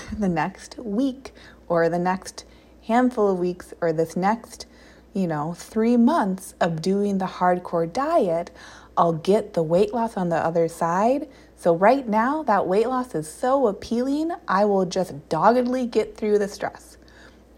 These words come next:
Or you can think about, let's say you have a large work task, or when you were in school, there was a big project that you did.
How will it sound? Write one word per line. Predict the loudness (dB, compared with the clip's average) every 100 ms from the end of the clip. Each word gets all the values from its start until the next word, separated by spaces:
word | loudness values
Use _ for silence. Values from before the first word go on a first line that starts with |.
| -8
Or | -4 -2
you | -2
can | -4
think | -4 -6 -4
about, | 2 4 4
let's | 0 -6
say | -6
you | -4 -4
have | -2 -2
a |
large | 0 0 0 -4 -8 -20 -20 -8
work | 4 6 4 -2
task, | -6 -4 -4 -14 -6
or | -2 0
when | -2
you | -2 -2
were | 2
in | 0
school, | 0 2 4 4 2
there | 2
was | 2 2
a |
big | -2 -4 -4 -6 -10
project | -18 -2 2 4 2 0 -6 -6 -8
that | -6
you | -8
did. | -6 -6 -8